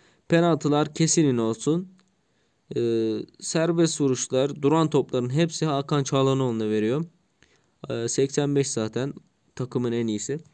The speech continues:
Şimdi geldik, e, genel ayarlarımıza. Önce savunmadan başlayalım. Bunu bir tüm saha yapacağız arkadaşlar. Ondan sonra pres tüm saha olacak. Top kapma tarzımız agresif olacak. Savunma çizgimizde normal kalacak. Hücum var.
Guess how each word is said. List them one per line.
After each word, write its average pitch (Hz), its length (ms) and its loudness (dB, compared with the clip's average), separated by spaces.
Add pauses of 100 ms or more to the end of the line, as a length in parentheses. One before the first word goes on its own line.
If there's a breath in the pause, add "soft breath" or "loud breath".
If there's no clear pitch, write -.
(420 soft breath)
Şimdi 160 500 -2 (160)
geldik, 135 600 0 (340)
e, 110 380 -2
genel 139 420 2
ayarlarımıza. 107 920 0 (1160)
Önce 156 300 0
savunmadan 147 640 0
başlayalım. 113 440 -2
Bunu 170 120 2
bir 180 220 4 (280)
tüm 196 200 2
saha 131 240 2
yapacağız 110 360 0
arkadaşlar. 104 720 -4 (600 soft breath)
Ondan 143 280 2
sonra 139 600 0
pres 160 320 2
tüm 165 180 0
saha 113 180 0
olacak. 120 360 2
Top 185 240 4
kapma 147 300 0
tarzımız 156 480 2
agresif 151 420 -2
olacak. 160 400 2 (340 soft breath)
Savunma 185 420 4
çizgimizde 139 600 -2
normal 165 440 4
kalacak. 123 580 0
Hücum 156 340 6
var. 143 220 2